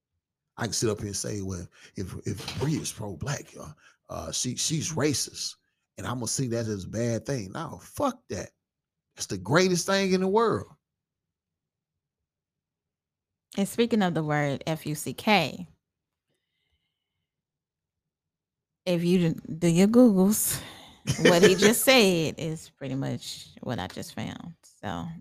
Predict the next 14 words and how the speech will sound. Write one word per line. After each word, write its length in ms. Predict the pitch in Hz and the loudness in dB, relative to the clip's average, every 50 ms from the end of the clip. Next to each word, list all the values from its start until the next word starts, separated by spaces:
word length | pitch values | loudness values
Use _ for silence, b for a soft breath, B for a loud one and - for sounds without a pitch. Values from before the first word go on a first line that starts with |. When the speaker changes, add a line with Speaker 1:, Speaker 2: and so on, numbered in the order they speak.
| - | -10
Speaker 2:
all 100 | - 147 | -6 -6
you 100 | 160 165 | -4 -4
gotta 220 | 160 165 151 147 151 | -2 -4 -4 -4 -6
do 260 | 147 - 160 147 147 | -8 -8 -6 -6 -6
is 140 | 143 151 165 | -6 -6 -6
just, 220 | 151 127 160 - | -8 -10 -10 -10
like, 460 | - - - - - - - _ - - - | -12 -12 -12 -12 -12 -14 -18 _ -20 -14 -8
the 120 | - 175 | -6 -4
origin 400 | - - 165 160 156 160 147 147 | -2 -2 -2 -2 -2 -4 -4 -6
of 100 | 143 139 | -6 -6
the 80 | - 151 | -6 -6
word 220 | - - 147 143 | -6 -6 -6 -8
fuck, 420 | - - - 160 170 165 - - - - | -8 -6 -4 -4 -4 -4 -6 -10 -16 -16
and 260 | - - 135 - - | -14 -14 -14 -14 -16